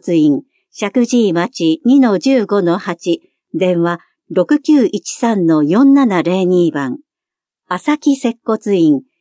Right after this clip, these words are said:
西大泉二の十六の二十六、電話三九二三の一六八六番です。テレフォンサービス、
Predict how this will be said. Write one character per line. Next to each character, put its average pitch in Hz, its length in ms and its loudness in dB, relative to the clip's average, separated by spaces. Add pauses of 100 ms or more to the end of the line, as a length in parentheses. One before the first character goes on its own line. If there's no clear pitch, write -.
(100)
西 247 380 0
大 226 200 2
泉 160 580 2
二 254 160 4
の 226 160 2
十 247 240 2
六 240 240 0
の 185 160 0
二 196 160 2
十 165 300 0
六、 165 420 -4 (320)
電 160 300 -2
話 156 200 -4 (220)
三 294 300 2
九 285 240 2
二 240 260 2
三 226 320 -2
の 175 260 -2
一 294 300 0
六 302 300 -2
八 240 300 -4
六 226 280 -2
番 151 220 -6
で - 140 -4
す。 - 160 -16 (1700)
テ 208 100 2
レ 262 80 2
フ 311 120 0
ォ 311 60 6
ン 311 60 4
サ 294 260 0
ー - 20 -6
ビ 240 160 -2
ス、 160 260 -4